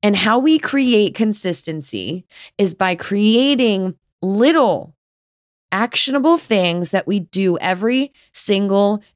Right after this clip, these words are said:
day that make us feel a little lighter, make us feel like we've touched happiness today, right? Like a little bit more joy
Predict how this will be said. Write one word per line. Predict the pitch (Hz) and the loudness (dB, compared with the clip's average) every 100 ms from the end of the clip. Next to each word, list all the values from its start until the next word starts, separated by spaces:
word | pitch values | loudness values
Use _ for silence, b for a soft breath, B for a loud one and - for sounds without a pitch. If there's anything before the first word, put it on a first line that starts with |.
| 165 | -4
day | 208 180 175 | 0 2 2
that | 175 180 | 0 -2
make | 190 185 | 0 0
us | 190 175 - | 0 -2 -6
feel | - 294 254 214 180 | 0 2 4 2 0
a | |
little | 190 226 247 214 | 0 2 2 2
lighter, | 185 180 180 147 - - _ _ _ _ _ _ - | 0 -2 -2 -4 -8 -16 _ _ _ _ _ _ -6
make | 107 208 | -2 0
us | 208 - | -2 -2
feel | - 269 294 311 226 | -6 0 2 4 2
like | 185 170 165 165 - _ _ _ _ _ _ _ _ - | 0 0 2 -2 -6 _ _ _ _ _ _ _ _ -4
we've | 202 - - | -2 -2 -6
touched | - 294 - - | -4 -2 -2 -4
happiness | - 240 254 233 202 - - | -2 -2 0 0 0 -2 -4
today, | 196 156 127 - - | 0 0 -2 -6 -8
right? | 180 202 226 | -2 0 0
Like | 214 | 0
a | 208 | 0
little | 214 294 311 | 0 0 2
bit | 226 262 220 | 2 0 0
more | 226 208 | 0 0
joy | - 196 175 120 - | -2 -2 -2 -2 -6